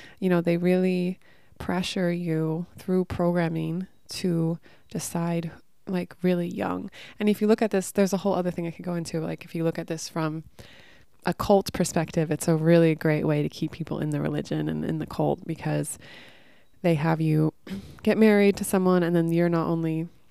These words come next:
like, if you wanna leave, you're not only having to walk away from the religion, you're also having to walk away from, you know, your partner and their beliefs, and, like, everything just kind of locks you in, like, deeper and deeper. And I, w-, you know,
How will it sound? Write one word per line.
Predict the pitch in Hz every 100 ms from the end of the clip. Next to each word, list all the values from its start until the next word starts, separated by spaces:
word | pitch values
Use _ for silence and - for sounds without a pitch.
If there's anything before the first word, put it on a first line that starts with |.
| -
like, | 190 170
if | 180
you | 180
wanna | 175 175 170
leave, | 190 196 175 170 - - -
you're | 175
not | 175 170
only | 175 165 165 170 - -
having | - 175 175
to |
walk | 170 165
away | 165
from | 165 160
the |
religion, | 160 175 170 165
you're | 156
also | 156 170
having | 165 160
to |
walk | 160 160
away | 165 156
from, | - 156 156 - -
you | 185 165
know, | 156
your | 156
partner | 151 - 175 170 160 156 160 - - - -
and | 170 156 156
their | 175 175
beliefs, | 175 165 165 160 160 165
and, | 160
like, | 156
everything | 180 185 180 170
just | -
kind | - 175
of |
locks | 160 160 160 - -
you | 170
in, | 151 165 226 220
like, | 170 -
deeper | 170 - 170
and | 160
deeper. | 160 156 185 226 - - _ _ - - - - - - - - - - - - - -
And | 233 214
I, | 208 208 208 220 226 226 - -
w-, | 202 185 - - -
you | 214
know, | 190 180 175